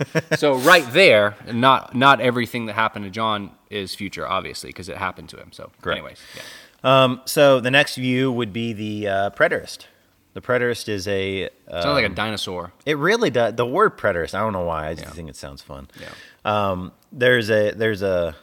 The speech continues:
Speaker 2: there's a subcategory, if you will, of the preterist called the partial preterist.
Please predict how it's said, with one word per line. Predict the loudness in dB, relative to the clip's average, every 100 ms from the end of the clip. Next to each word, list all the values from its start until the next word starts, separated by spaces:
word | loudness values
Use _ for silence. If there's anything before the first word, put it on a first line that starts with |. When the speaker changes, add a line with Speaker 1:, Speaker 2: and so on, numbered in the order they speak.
| _
Speaker 2:
there's | -8 -6
a |
subcategory, | -4 2 2 2 0 0 0 0 0 0
if | -4 -6
you | -2
will, | -2 -2
of |
the | -4
preterist | -4 -2 -2 -4
called | -6 -4
the | -4
partial | 2 2 2 -6
preterist. | -2 0 0 -2 -8